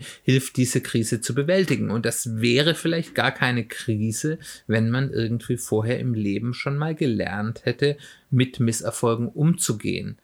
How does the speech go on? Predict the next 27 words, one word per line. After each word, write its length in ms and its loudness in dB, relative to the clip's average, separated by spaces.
Ähm, 380 0
und 260 4
von 180 2
daher 480 4
ist 560 -2
ein 160 2
gelegentliches 800 2
Haben 220 2
von 180 2
Misserfolgen 1040 0
wahrscheinlich 680 2
gar 200 4
nichts 300 -4
Schlechtes. 640 -12
Wenn 140 2
ich 100 0
das 140 -2
agil 320 4
betrachte, 480 2
muss 180 4
ich 120 0
das 160 2
sogar 200 2
noch 140 -2
viel 180 -4
stärker 480 -2
unterstreichen. 2250 -8